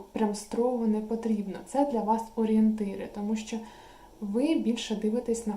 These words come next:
форму своєї натуральної брови. І приступаємо до заключного етапу. Це фіксація брів і їх розтушовка. Для цього я використовую звичайний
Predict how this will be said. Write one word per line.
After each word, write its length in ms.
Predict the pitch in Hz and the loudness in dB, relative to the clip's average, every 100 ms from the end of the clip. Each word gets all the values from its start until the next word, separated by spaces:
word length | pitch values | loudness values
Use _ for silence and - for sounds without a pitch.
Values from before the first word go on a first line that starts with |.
| - | 0
форму 320 | 240 226 214 | 2 4 2
своєї 300 | - 214 220 | 2 2 4
натуральної 760 | 208 202 220 226 208 190 185 208 196 | 4 0 2 4 4 2 -4 -8 -8
брови. 320 | 196 - - - - | -10 -10 -12 -14 -8
І 80 | 294 | -4
приступаємо 800 | 330 269 269 254 254 285 285 247 | -2 -2 -2 -2 6 6 6 2
до 220 | 202 240 | 2 2
заключного 840 | 240 240 - 233 220 - 214 202 214 | 2 -2 -2 -4 -4 -4 -4 -4 -4
етапу. 500 | 214 214 208 208 254 | -4 -2 -2 -4 -8
Це 120 | - 226 | -4 -4
фіксація 800 | - 220 - 202 190 - 233 233 | -4 -10 -4 -4 -4 -4 -4 -2
брів 480 | 254 269 311 - | -2 -2 -2 -2
і 40 | 226 | 2
їх 240 | 214 214 | 2 2
розтушовка. 840 | 214 - 214 - 190 196 - 269 - - - - | -6 -8 -14 -10 -8 -8 -8 -6 -6 -10 -18 -10
Для 80 | 220 | -8
цього 320 | 214 302 262 | -2 0 2
я 120 | 233 | 2
використовую 720 | 233 220 220 220 - 254 233 226 | 0 0 -4 -4 -4 -2 0 0
звичайний 840 | 202 226 226 254 262 262 269 269 | 2 -2 -2 -2 0 -2 -4 -8